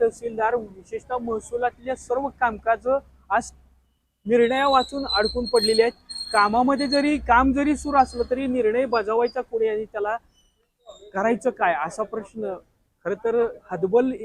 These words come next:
झालेले सर्व शेतकरी आणि विद्यार्थी पालक विचारत आहेत. "तहसीलदार देता का तहसीलदार?" आज खरं तर, अ, ज्येष्ठ पत्रकार शरद काटकर यांनी आपल्याशी संवाद साधला आणि एकूणच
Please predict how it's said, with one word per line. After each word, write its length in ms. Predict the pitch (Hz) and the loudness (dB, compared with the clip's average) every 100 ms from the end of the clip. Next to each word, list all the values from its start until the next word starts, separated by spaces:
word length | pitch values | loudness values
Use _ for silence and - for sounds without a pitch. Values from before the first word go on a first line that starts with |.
| - 202 185 | -8 -6 -4
झालेले 380 | 190 196 220 240 | -4 -4 -4 -6
सर्व 260 | 226 226 226 | -6 -6 -6
शेतकरी 540 | 220 196 - 214 240 | -6 -6 -4 -4 -4
आणि 460 | - 180 208 214 196 175 - | -8 -8 -6 -6 -8 -14 -12
विद्यार्थी 420 | 190 170 208 240 | -10 -6 -6 -6
पालक 380 | 214 190 190 208 | -4 -2 0 -4
विचारत 360 | 208 202 190 190 | -8 -10 -8 -6
आहेत. 320 | 185 170 208 247 - _ _ _ _ _ _ - | -6 -4 -2 -4 -8 _ _ _ _ _ _ -6
"तहसीलदार 540 | 214 - 247 233 233 | -4 -4 -8 -2 -2
देता 340 | 208 202 - 185 | -2 -4 -4 -10
का 140 | 202 | -8
तहसीलदार?" 540 | 196 185 - 175 175 175 | -10 -10 -8 -6 -4 -2
आज 260 | 185 226 - | -2 -2 -2
खरं 120 | 254 | -2
तर, 160 | 269 269 | 0 0
अ, 380 | 254 214 214 202 | 0 -2 -4 -4
ज्येष्ठ 240 | 226 - | -6 -6
पत्रकार 380 | 233 220 220 240 - | -6 -6 -6 -8 -8
शरद 140 | 220 - | -10 -10
काटकर 260 | 214 214 | -16 -12
यांनी 180 | 208 208 | -12 -10
आपल्याशी 380 | 208 202 196 226 | -12 -14 -20 -20
संवाद 340 | - 170 190 | -14 -8 -4
साधला 260 | - - 359 | -2 -2 -4
आणि 120 | 190 | -4
एकूणच 360 | 202 226 254 | -8 -10 -10